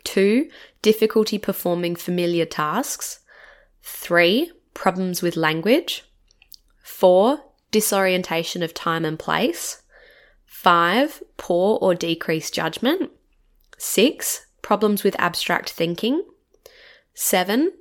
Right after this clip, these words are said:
misplacing things, eight, changes in mood or behavior, nine, changes in personality, and ten, a loss of initiative.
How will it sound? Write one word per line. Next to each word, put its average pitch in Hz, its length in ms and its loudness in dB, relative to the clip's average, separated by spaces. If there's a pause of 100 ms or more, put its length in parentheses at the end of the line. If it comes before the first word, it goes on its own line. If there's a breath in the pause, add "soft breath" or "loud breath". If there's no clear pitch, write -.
misplacing 190 760 -2
things, 247 540 -6 (960)
eight, 220 440 0 (220)
changes 208 480 2
in 180 220 -2
mood 185 400 4
or 185 120 4
behavior, 170 680 -2 (920 loud breath)
nine, 185 680 4
changes 180 420 -2
in 170 100 -2
personality, 175 920 -2 (580 loud breath)
and 170 240 0
ten, 190 560 0
a 175 120 0
loss 170 360 0
of 160 160 -6
initiative. - 680 -4